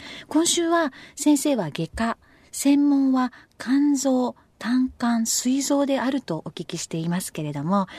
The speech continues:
ちょっとそこのところのお話なんかもお聞きできたらなと思うんですけれども、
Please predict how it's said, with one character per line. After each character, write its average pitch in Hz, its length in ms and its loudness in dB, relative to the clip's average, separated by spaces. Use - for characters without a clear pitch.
ち - 80 -2
ょ 392 40 2
っ - 20 -14
と - 120 -6
そ - 140 -6
こ 233 140 0
の 226 100 2
と 220 140 -6
こ 233 120 -4
ろ 233 100 2
の 180 120 0
お - 20 -4
話 175 360 -6
な 180 120 -2
ん 170 60 -2
か 147 140 -10
も 139 140 -6
お 139 60 -8
聞 156 140 -12
き 160 260 -8
で 202 120 0
き - 80 -16
た 165 100 -10
ら 156 120 -8
な 311 200 0
と - 220 -8
思 190 220 -2
う 180 40 -2
ん 170 60 -4
で 165 100 -6
す - 120 -12
け 156 100 -12
れ 147 80 -12
ど 143 120 -12
も、 165 220 -6